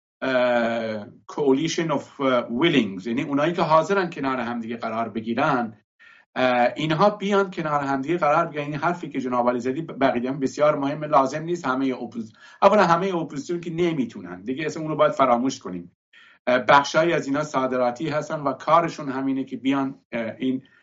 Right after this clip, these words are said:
تفرقه بندازن. ولی اونهایی که می‌تونن،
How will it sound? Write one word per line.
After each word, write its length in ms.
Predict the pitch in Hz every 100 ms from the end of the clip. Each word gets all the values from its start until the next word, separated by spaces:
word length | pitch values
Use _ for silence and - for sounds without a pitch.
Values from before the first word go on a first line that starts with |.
| _ -
تفرقه 400 | 123 120 120 135
بندازن. 480 | 117 98 95 107 104
ولی 220 | 156 202
اونهایی 400 | 170 156 160 196
که 120 | 185
می‌تونن، 540 | 180 190 151 117 95